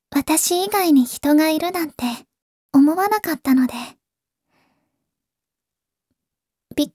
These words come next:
くりしたけれど、その、あなたに声をかけられたとき、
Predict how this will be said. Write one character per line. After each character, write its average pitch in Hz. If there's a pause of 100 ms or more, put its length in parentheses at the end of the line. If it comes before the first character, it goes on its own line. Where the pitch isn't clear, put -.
く 392
り 381
し -
た 339
け 320
れ 285
ど、 - (1080)
そ -
の、 285 (2250)
あ 320
な 381
た 392
に 294
声 415
を 311
か 262
け 311
ら 330
れ 349
た 285
と 269
き、 262